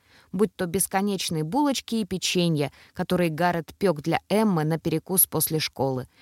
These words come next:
или его бездумное потакание желаниям дочери. Например, он ничего не делал, когда девочка по третьему кругу перечитывала Гарри Поттера —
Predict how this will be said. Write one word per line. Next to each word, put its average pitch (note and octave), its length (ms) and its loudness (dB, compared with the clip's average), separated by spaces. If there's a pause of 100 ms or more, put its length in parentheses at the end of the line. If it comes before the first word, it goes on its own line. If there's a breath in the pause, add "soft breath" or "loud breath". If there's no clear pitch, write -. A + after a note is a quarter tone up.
(200 loud breath)
или C4 200 4
его C4+ 200 4
бездумное C4 640 4
потакание B3 760 0
желаниям F3+ 640 0
дочери. D#3+ 480 2 (280 soft breath)
Например, D#3+ 460 0
он D#3+ 140 2
ничего E3+ 380 0
не D#3+ 160 0
делал, G#3+ 320 0
когда D3+ 320 -2
девочка D#3+ 500 0
по E3 120 0
третьему C#4 500 2
кругу G#3 340 2
перечитывала E3 760 0
Гарри F3 300 -2
Поттера — C#3+ 560 -2